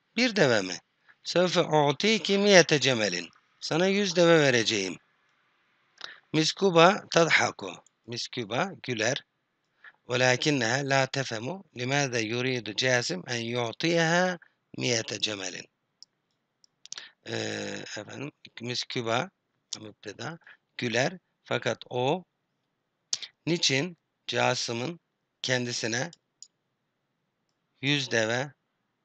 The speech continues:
vermeyi istediğini, vermek istediğini anlamaz.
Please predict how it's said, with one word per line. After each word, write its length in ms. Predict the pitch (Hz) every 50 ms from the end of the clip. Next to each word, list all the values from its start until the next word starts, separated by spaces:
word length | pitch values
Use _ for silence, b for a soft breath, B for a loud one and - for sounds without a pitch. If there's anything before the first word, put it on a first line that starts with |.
| _ _ _ 104
vermeyi 680 | 120 120 120 117 117 117 117 113 110 107 104 101 98 - -
istediğini, 920 | 127 127 - - _ - 131 123 110 117 117 113 117 120 131 151 185 175 - _ _ _ -
vermek 320 | 117 113 117 127 131 123 123
istediğini 640 | 120 - - 120 113 104 117 120 127 147 185 196 - _ _ _ - -
anlamaz. 680 | - 156 165 175 185 190 202 190 131 - - - -